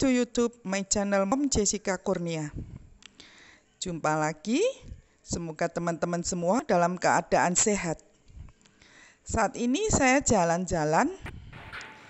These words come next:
ini di Waduk Cengklik Park. Waduk Cengklik ini tepatnya di Kabupaten Boyolali.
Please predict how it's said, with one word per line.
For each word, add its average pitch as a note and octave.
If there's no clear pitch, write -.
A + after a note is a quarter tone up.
ini G3+
di F#3+
Waduk G#3+
Cengklik A3
Park. F3+
Waduk G3+
Cengklik G#3+
ini G#3
tepatnya G#3+
di A3
Kabupaten G3+
Boyolali. F3